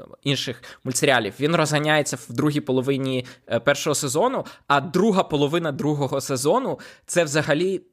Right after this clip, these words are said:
топ, тому що вони вже на той момент знали, що їх скорочують. І, по-перше, там,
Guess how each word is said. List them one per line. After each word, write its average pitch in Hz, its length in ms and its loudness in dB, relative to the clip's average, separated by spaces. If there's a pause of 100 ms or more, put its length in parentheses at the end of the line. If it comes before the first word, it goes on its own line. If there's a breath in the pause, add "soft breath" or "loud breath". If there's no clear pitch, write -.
(140)
топ, 156 300 2
тому 151 260 -4
що 160 300 2 (220 loud breath)
вони 165 240 2
вже 151 180 -2
на 147 100 0
той 147 140 2
момент 139 300 -2
знали, 135 380 0
що 120 280 -2
їх 117 480 -4
скорочують. 131 920 -2 (360 loud breath)
І, 151 200 2
по-перше, 156 600 0
там, 156 300 0